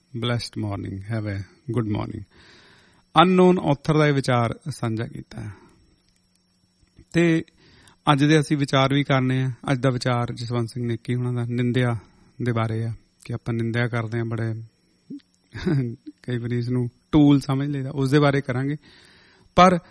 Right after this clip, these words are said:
ਬਹੁਤ ਸਾਰੇ ਜਿਹੜੇ ਸਰੋਤੇ ਨੇ ਸਾਡੇ ਨਾਲ ਦੇਸ਼ ਵਿਦੇਸ਼ ਤੋਂ ਜੁੜਦੇ ਨੇ, ਮੈਂ ਰਸੀਦ ਦੇ ਦਾਂ, ਜੱਗਾ ਸੈਦੋ ਕੇ, ਗੁਰਿੰਦਰ ਸਿੰਘ ਜੀ, ਅਚਾਲ ਹੋਣੀ ਪ੍ਰੋਗਰਾਮ ਦੇ ਵਿੱਚ ਸ਼ਾਮਲ ਨੇ,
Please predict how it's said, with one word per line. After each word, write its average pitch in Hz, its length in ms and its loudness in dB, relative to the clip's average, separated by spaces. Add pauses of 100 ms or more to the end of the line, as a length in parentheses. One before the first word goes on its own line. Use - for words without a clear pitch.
(420)
ਬਹੁਤ 202 260 8
ਸਾਰੇ 208 240 6
ਜਿਹੜੇ 190 320 0 (180)
ਸਰੋਤੇ 143 440 -2
ਨੇ 139 120 0
ਸਾਡੇ 120 260 -6
ਨਾਲ 123 240 -6 (160)
ਦੇਸ਼ 120 240 -4
ਵਿਦੇਸ਼ 117 260 -6
ਤੋਂ 127 100 -6
ਜੁੜਦੇ 113 320 -4
ਨੇ, 127 140 -6 (200)
ਮੈਂ 120 380 -2 (920)
ਰਸੀਦ 117 360 -4
ਦੇ 120 120 -2
ਦਾਂ, 127 120 -4 (260)
ਜੱਗਾ 117 300 -6
ਸੈਦੋ 110 380 -8
ਕੇ, 113 200 -6
ਗੁਰਿੰਦਰ 110 360 -6
ਸਿੰਘ 107 400 -12
ਜੀ, 107 200 -10
ਅਚਾਲ 110 360 -10
ਹੋਣੀ 110 220 -8
ਪ੍ਰੋਗਰਾਮ 107 420 -12
ਦੇ 107 120 -6
ਵਿੱਚ 110 120 -8
ਸ਼ਾਮਲ 127 360 2
ਨੇ, 160 120 0